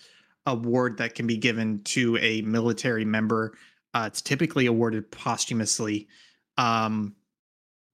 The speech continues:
it, it's one of the first black officers in the Green Berets will receive the Medal of Honor for their heroism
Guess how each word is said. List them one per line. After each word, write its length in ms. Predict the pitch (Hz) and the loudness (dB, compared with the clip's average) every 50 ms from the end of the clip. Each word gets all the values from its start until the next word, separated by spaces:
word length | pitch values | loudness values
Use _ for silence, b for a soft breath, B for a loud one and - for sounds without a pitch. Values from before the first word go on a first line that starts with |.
| - - - - _ _ - | -16 -16 -16 -16 _ _ 0
it, 220 | 165 151 147 - - | 2 2 2 2 2
it's 240 | - 151 - - - | 0 0 0 0 0
one 140 | 147 156 175 | 0 2 2
of 80 | 190 156 | 2 2
the 100 | 151 143 | 0 0
first 480 | - - - 170 190 170 - - 135 | 0 0 0 2 2 0 -2 -6 -2
black 340 | - 143 135 139 160 - - | -2 0 0 0 0 -2 -4
officers 520 | 131 139 143 - - - - 165 143 120 | -4 -4 -2 -2 -4 -2 0 0 2 2
in 100 | 135 120 | 2 0
the 60 | 120 113 | 0 0
Green 300 | 123 135 131 139 143 117 | 0 0 2 2 2 0
Berets 480 | 127 113 110 113 113 113 113 110 - | 0 0 2 2 2 0 0 -2 -2
will 180 | - 120 120 117 | -2 0 0 2
receive 460 | 127 120 - - - 165 165 156 131 | 0 0 0 0 0 0 0 0 0
the 80 | 160 131 | 0 0
Medal 640 | 123 120 117 127 127 127 127 143 - 180 185 180 | 2 2 0 0 0 0 -4 -2 -2 -2 0 0
of 80 | 156 127 | 0 -2
Honor 380 | 117 127 135 147 143 135 127 123 | -2 -2 -2 0 2 0 0 0
for 220 | - - 143 127 | -2 -2 -2 0
their 140 | 120 117 113 | 0 0 -2
heroism 640 | - - 143 147 147 135 131 117 - 139 120 110 | 0 0 0 0 2 0 0 0 0 -2 -2 -2